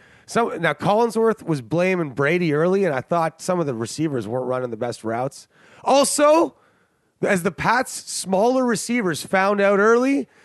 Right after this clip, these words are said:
Gene Steratore, the Razor Ramon of the N F L refereeing system.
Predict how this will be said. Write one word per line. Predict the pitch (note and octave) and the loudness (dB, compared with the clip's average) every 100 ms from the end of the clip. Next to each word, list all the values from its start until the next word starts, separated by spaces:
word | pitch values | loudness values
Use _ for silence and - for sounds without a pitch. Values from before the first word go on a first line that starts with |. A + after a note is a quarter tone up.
| _ | _
Gene | A2+ C#3+ B3 C4 | -4 0 0 0
Steratore, | - G#3 G#3+ B3 B3 C4 A#3 A#2+ C3+ - _ _ _ _ _ _ - | -2 0 2 2 4 2 4 0 -4 -10 _ _ _ _ _ _ -8
the | C3 A3 G#3 F3+ B2+ | 0 4 4 2 0
Razor | D#3 G3+ C#4+ G3 F#3+ | 2 4 4 2 0
Ramon | D#3 C#3 C3+ E3 - _ _ _ _ _ _ _ | 0 -2 -2 -4 -6 _ _ _ _ _ _ _
of | B2 C3 | -6 -2
the | C#3 | 0
N | D#3 | 0
F | D#3 - | 0 0
L | D#3 | 0
refereeing | C#3+ D3 B2+ C3 C#3 A2+ | 0 -2 -2 -2 -2 -4
system. | E2+ E2+ - | -12 -12 -12